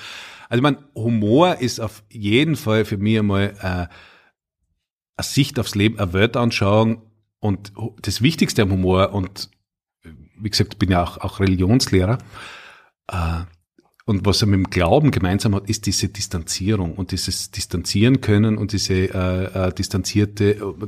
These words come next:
die, diese Möglichkeit zur distanzierten Betrachtung. Humor ist was, was, was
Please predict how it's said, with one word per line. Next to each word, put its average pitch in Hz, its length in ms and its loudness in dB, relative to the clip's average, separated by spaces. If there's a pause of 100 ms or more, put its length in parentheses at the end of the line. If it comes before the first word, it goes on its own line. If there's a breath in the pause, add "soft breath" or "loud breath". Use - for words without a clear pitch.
die, 104 120 -4
diese 101 200 0
Möglichkeit 117 480 4
zur 98 160 -2
distanzierten 90 560 -10
Betrachtung. - 440 -16 (440 loud breath)
Humor 104 240 6
ist 107 120 0
was, 101 280 -2
was, 95 340 -4
was 90 360 -6